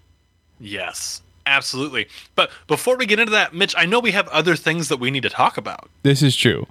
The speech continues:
Speaker 2: As always, we're gonna get into a little bit of Marvel M C U news,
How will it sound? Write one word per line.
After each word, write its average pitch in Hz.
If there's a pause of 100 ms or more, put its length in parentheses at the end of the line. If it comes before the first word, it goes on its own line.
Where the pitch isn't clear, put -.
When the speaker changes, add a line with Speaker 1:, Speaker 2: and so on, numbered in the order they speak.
(260)
Speaker 2:
As 165
always, 160
we're 175
gonna 190
get 180
into 175
a 170
little 190
bit 175
of 165 (320)
Marvel 160
M 170
C 160
U 156
news, 175